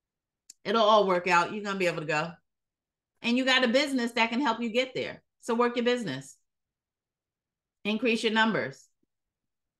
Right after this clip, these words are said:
And what I did, I bought the ticket and so you gotta, you gotta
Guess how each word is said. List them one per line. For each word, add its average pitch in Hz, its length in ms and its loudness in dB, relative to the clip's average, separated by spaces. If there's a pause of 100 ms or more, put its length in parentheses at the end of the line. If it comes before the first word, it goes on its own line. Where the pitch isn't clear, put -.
(2000)
And 147 160 -10
what 151 140 -6
I 180 160 0
did, 185 240 -2
I - 80 -10
bought 143 260 -4
the 196 80 -2
ticket 220 540 0
and 160 500 -4 (3250)
so - 180 -2
you 247 180 2
gotta, 277 320 4
you 269 120 -2
gotta 269 280 2